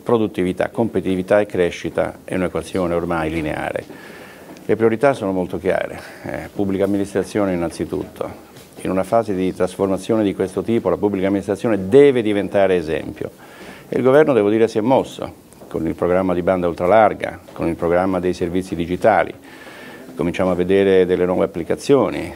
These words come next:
l'anagrafe unica per il cittadino, il fascicolo sanitario, il, l'identità digitale. Ovviamente l'accelerazione è quello che noi tutti auspichiamo, perché la pubblica amministrazione può dare un segnale di cambiamento a tutti i cittadini che interagiscono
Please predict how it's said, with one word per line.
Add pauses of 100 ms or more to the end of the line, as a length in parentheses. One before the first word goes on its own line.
(120)
l'anagrafe
unica
per
il
cittadino,
il
fascicolo
sanitario,
il,
l'identità
digitale. (680)
Ovviamente
l'accelerazione
è
quello
che
noi
tutti
auspichiamo, (260)
perché
la
pubblica
amministrazione
può
dare
un
segnale
di
cambiamento
a
tutti
i
cittadini
che
interagiscono